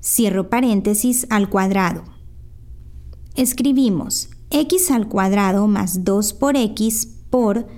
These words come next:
dos más dos al cuadrado. Esto es igual a x al cuadrado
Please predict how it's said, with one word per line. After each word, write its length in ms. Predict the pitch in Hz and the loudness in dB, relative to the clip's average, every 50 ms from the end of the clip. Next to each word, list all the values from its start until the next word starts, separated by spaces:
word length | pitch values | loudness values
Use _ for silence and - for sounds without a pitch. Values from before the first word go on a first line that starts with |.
| - - - - - - | -18 -18 -18 -18 -10 -6
dos 520 | 196 180 170 208 202 190 214 233 - - - | -4 -2 0 2 2 2 2 2 0 2 2
más 360 | 226 220 196 - - 175 175 | 2 2 0 -2 -2 -2 0
dos 280 | 208 196 190 196 - | 2 2 2 2 2
al 140 | 208 196 190 | 2 0 0
cuadrado. 540 | 196 214 202 208 214 220 247 254 220 - - - - - - - - - - - - - - - - | 2 0 2 2 2 2 2 2 0 -2 -4 -10 -16 -20 -20 -20 -20 -20 -20 -20 -20 -18 -14 -4 0
Esto 520 | 320 320 - - - - 226 214 220 220 | 2 2 2 2 2 2 0 0 0 0
es 240 | - 277 262 - - | 0 0 0 2 2
igual 380 | 320 302 269 254 233 220 208 208 | 2 2 4 4 4 4 2 2
a 100 | 202 202 | 4 4
x 380 | 208 208 214 214 294 262 - | 4 2 2 2 0 2 2
al 160 | 269 233 208 214 | 2 0 0 0
cuadrado 680 | 208 202 196 202 208 208 202 196 190 196 226 220 | 0 0 2 2 4 4 4 4 2 2 0 -2